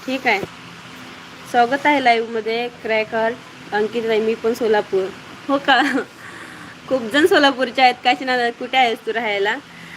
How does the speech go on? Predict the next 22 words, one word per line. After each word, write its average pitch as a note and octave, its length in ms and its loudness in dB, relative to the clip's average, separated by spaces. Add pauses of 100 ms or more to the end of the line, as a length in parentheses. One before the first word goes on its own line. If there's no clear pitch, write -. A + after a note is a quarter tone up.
(200)
मी A#3+ 100 0
मोहोळचे C#4 440 4
आहे. C4 220 6
अंकिताजी, A3+ 680 -8
नवीन G#3 360 -2
व्यवसाय G3 360 -4
चालू F#3 280 -2 (100)
केला F3+ 160 0
मी, G3 120 0
शेंगदाणे F#3 360 0
चटणी F#3+ 280 -6
ऑनलाइन F#3 420 0
ऑर्डर. E3+ 280 -6 (1300)
नितीन A#3 320 0
दादा, A#3 200 4
कुठून A#3 500 -2
बोलत A3 360 2
आहे G#3+ 240 2
ताई? G#3 300 0
मी A#3+ 220 0
मोहोळचे C4+ 460 2
आहे. C#4 300 4